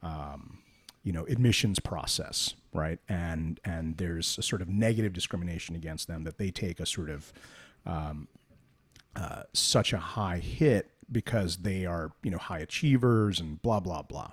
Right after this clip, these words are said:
right? Um, and this is kind of like a, an amazing, um, strategy, which is to pit one minority group against another minority group, right? And just to say that, okay, we're, you know, uh, <laughs> rather than see, like, this long history of,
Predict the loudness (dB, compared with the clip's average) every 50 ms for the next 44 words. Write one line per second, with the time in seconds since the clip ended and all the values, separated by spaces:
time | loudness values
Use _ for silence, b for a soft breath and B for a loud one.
0 | -14 _ -8 -6 -6 -6 -8 b b b b b b b b b b b b b
1 | b b _ _ -6 2 4 6 8 8 8 8 6 4 2 -2 _ _ _ _
2 | _ _ -20 -20 -2 4 6 8 8 10 10 8 8 8 8 6 4 0 -6 _
3 | _ _ _ -20 -20 -20 _ _ _ _ _ _ _ -2 2 4 6 6 6 6
4 | 6 8 8 10 10 10 10 10 8 8 8 6 6 6 6 4 2 -2 _ _
5 | _ _ _ _ 4 6 6 6 6 6 4 4 4 4 6 6 6 6 4 4
6 | 2 2 2 2 2 2 0 0 -2 b b b b b b -8 -6 -4 -4 -4
7 | -4 -4 -6 -4 -2 0 0 0 0 0 0 2 2 2 2 2 2 4 4 4
8 | 4 2 2 4 4 4 4 2 2 0 0 0 2 2 2 2 2 0 0 0
9 | 2 2 2 2 2 2 2 2 2 0 -2 -2 -2 0 0 0 2 0 0 0
10 | 0 0 0 2 2 2 4 4 4 4 4 4 2 2 2 2 2 2 2 0
11 | -2 0 0 0 2 0 0 0 0 0 0 0 2 2 2 2 2 2 2 2
12 | 4 6 6 6 6 6 6 4 4 4 4 2 2 2 2 2 2 0 0 -2
13 | -2 -2 0 0 0 0 2 4 4 4 4 4 2 2 4 4 4 6 6 6
14 | 6 6 6 6 6 6 4 2 0 0 0 0 -2 0 0 2 2 2 2 2
15 | 0 0 -2 -2 -2 -2 -2 -2 -2 0 0 -2 -2 -2